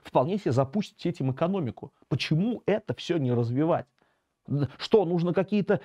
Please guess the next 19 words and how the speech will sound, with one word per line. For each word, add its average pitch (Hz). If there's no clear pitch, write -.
гениальные, 202
э, 170
умозаключения? 190
Вы 185
же 151
не 175
изобретаете 170
велосипед, 151
вы 147
его 208
просто -
копируете, 214
велосипед. 135
За 180
вас 214
уже 214
придуманы 220
все 226
эти 190